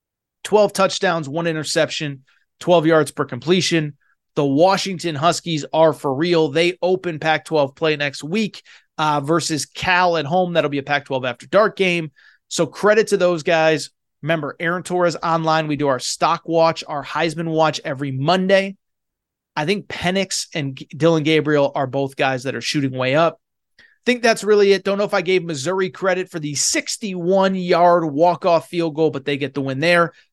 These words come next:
By the way, how about this? Missouri, the only S E C team so far this season to beat a top twenty-five team out of conference. Alabama didn't do it against Texas. Uh,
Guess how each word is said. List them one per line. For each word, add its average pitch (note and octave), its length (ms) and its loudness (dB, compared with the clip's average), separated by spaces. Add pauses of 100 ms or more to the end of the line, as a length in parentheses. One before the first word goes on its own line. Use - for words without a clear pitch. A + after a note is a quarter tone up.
By F#3+ 120 4
the G3 80 4
way, D#3 80 2
how E3 80 2
about F#3+ 180 2
this? D#3+ 260 -4 (960)
Missouri, D3+ 640 0 (460)
the E3 260 -4
only A3 400 2
S G3 200 2
E F#3+ 80 -2
C F3+ 220 -6
team D#3+ 420 -2
so F#3 320 2
far F3+ 260 2
this D#3+ 220 0
season C#3 480 -4 (240)
to F3 140 0
beat E3+ 300 -2
a D#3+ 140 2
top D#3 320 -4
twenty-five F3+ 720 0
team D#3 460 -2 (280)
out D#3+ 240 4
of D3 120 0
conference. - 560 -8 (380)
Alabama F3+ 460 4
didn't F3 220 0
do E3+ 80 2
it E3 80 0
against D#3+ 280 -6
Texas. D#3 580 -2 (360)
Uh, B2+ 600 0